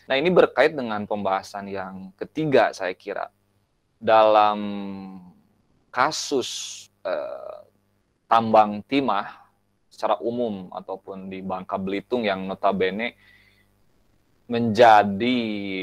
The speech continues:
mata pencaharian yang potensial dan, dan memiliki, apa, potensi yang besar dibandingkan dengan sektor lain, katakan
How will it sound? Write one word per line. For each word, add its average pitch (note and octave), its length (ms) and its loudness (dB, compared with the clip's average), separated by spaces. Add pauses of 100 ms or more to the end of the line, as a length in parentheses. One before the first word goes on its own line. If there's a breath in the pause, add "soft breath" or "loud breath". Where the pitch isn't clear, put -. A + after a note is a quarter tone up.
(680)
mata C#3 320 4
pencaharian A2 720 -2
yang G2+ 320 -2 (1200)
potensial A2+ 800 4
dan, G2 400 0 (320)
dan G#2+ 320 0 (1300)
memiliki, G#2+ 1200 -4
apa, F2+ 640 -4
potensi A2 480 -2
yang G#2 160 -4
besar B2 400 8 (1400)
dibandingkan A#2+ 560 4
dengan A2+ 320 -2
sektor A#2+ 240 2
lain, B2 320 8
katakan G#2 500 0